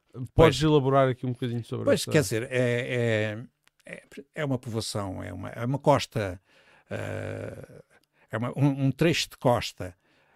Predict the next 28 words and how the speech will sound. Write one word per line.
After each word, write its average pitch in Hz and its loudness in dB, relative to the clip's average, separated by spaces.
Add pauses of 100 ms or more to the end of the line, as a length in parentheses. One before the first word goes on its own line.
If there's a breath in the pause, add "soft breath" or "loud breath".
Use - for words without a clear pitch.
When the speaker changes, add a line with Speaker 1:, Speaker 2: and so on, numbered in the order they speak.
(160)
Speaker 2:
que 117 -2
se - -8
distingue 120 0
do, 104 -2
do, 98 -6 (320)
do 101 -12
território 104 -4
limítrofe, 110 -6
mais 101 -6
interior, 113 -4 (440 soft breath)
Speaker 1:
Uhum. 104 -10
Speaker 2:
eh, 110 -4
de 95 -10
vários 95 -6
pontos 101 -10
de 131 -4
vista, 180 -4
desde 117 -2
logo 101 -2
do 95 -6
geológico, 110 -4
não 98 -6
é? 123 -8 (280 soft breath)
Eh, 95 -10
ele 104 -8
fica - -10
numa 98 -6
costa 98 -4